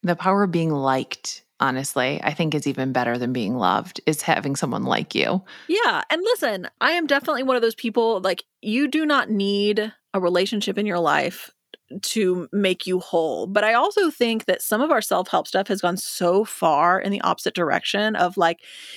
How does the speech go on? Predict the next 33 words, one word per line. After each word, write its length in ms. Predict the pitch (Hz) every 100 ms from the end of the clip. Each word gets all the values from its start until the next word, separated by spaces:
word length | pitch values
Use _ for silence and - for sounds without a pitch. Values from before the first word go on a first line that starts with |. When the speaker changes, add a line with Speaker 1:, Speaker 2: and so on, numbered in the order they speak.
| -
Speaker 2:
you 320 | 180 180 254
don't 180 | 311 220
need 160 | 185 175 _ -
anyone. 520 | 226 208 175 143 123
You 360 | 190 202 294 294
should 240 | 226 196
feel 240 | - 175
worthy 380 | 180 196 208 202 -
by 180 | 269 294
yourself. 640 | 269 254 262 - 220 -
You 180 | 190 247
should 180 | 311 233
give 120 | 208
yourself 280 | 196 - 165
your 100 | - - -
own 220 | 269 254
validation. 500 | 196 170 131 - 139 -
And 120 | 233
I'm 140 | 349 523
sorry, 460 | - 226 320 359
but, 140 | 349 -
like, 220 | 220 220 - - _ -
the 80 | 262 -
difference 400 | 277 - 403 254
maker 300 | 240 262 269
in 160 | 226
my 160 | 226 202
life 600 | 156 151 170 233 269 - -
is, 140 | 220 196
like, 120 | 190
having 520 | - 190 208 240 202
one 260 | 196 208 226
person, 760 | - 190 190 - 92 - 202